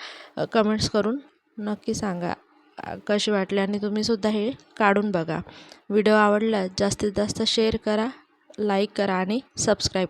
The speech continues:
करा. हे बघू शकता, मी जे दुसऱ्यांदा टाकलं आहे, ते सुद्धा छान होत आहे. त्याच्यातनं सुद्धा तूप हे सेपरेट होतं. अगदी, अगदी कमी पॉवर ठेवायचा आणि यालासुद्धा पाच ते दहा मिनटं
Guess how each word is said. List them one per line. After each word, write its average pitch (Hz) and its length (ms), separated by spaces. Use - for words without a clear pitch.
करा. 165 180
हे 220 80
बघू 220 240
शकता, 240 340
मी 240 180
जे 233 100
दुसऱ्यांदा 226 800
टाकलं 220 340
आहे, 226 100
ते 220 100
सुद्धा 220 360
छान 220 200
होत 196 260
आहे. 175 180
त्याच्यातनं 226 560
सुद्धा 226 380
तूप 226 360
हे 233 140
सेपरेट 247 500
होतं. 165 220
अगदी, 202 600
अगदी 208 320
कमी 214 320
पॉवर 208 260
ठेवायचा 233 460
आणि 208 320
यालासुद्धा 208 540
पाच 208 360
ते 220 60
दहा 208 240
मिनटं 214 340